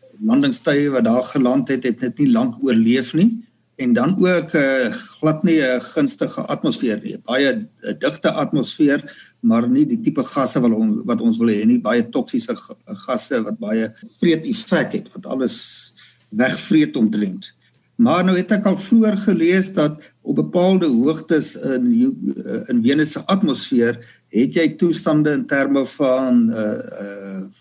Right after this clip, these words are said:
van temperatuur ten minste, waar 'n ruimteskip dalk, eh, 'n nie te onvriendelike <laughs> omgewing sou kon vind nie. Maar daar was nou 'n aankondiging, eh, die week, eh, danksy waarnemings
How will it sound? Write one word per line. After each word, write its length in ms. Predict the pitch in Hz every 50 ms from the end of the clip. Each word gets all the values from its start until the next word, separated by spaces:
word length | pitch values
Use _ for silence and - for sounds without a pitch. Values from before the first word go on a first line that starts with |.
| _ _
van 200 | - 104 104 98
temperatuur 640 | - 117 107 107 - 110 - - 196 185 175 165 160
ten 200 | - 143 117 113
minste, 460 | 113 120 120 113 117 - 139 135 139 - - - - - _ _ _
waar 500 | 107 107 113 117 123 123 127 123 123 117
'n 300 | 117 - - 117 107 98 101
ruimteskip 640 | 123 156 151 156 151 - - - - 156 117 113 117
dalk, 360 | 120 120 113 104 98 - - _ _ _
eh, 480 | - - - - - - - - 208
'n 120 | - - -
nie 200 | 135 151 151 - _
te 100 | 160 139
onvriendelike 600 | - 107 127 117 - - 151 139 131 120 - - 170
<laughs> 60 | 131
omgewing 400 | 113 - - 165 147 135 135 120
sou 160 | - 120 110
kon 180 | 110 113 110 101
vind 340 | - - 160 147 - - -
nie. 140 | 104 98 - - - - - _
Maar 100 | - -
daar 140 | 117 120 139
was 200 | 170 185 175 -
nou 220 | 196 170 175 175 151
'n 140 | 143 117 - - - _ _ _
aankondiging, 880 | - 175 196 190 190 185 175 170 165 165 - - 156 139 127 123 117
eh, 260 | 117 117 113 110 107 107 104 -
die 220 | - 143 165 151 123
week, 420 | 113 113 117 131 170 - - _ _ _ _ _ _ _ _ _ _
eh, 240 | - 110 107 107 104 -
danksy 380 | 107 107 120 123 - - 160 135
waarnemings 1080 | 110 101 101 98 110 127 139 139 139 139 135 135 131 131 127 127 127 120 - - -